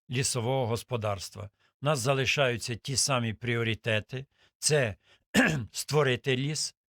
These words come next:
доглянути ліс, охороняти ліс, забезпечити протипожежну охорону лісу, забезпечити охорону лісу від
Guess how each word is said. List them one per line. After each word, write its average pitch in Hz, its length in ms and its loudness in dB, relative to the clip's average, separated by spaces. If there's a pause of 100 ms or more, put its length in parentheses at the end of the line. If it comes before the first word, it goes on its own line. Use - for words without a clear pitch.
(180)
доглянути 117 800 2
ліс, 147 440 -4 (1000)
охороняти 139 880 2
ліс, 147 420 -6 (140)
забезпечити 139 1160 0 (320)
протипожежну 123 1000 2
охорону 151 640 2
лісу, 151 440 -4 (240)
забезпечити 143 1000 0
охорону 139 640 0
лісу 127 420 0
від 113 460 -2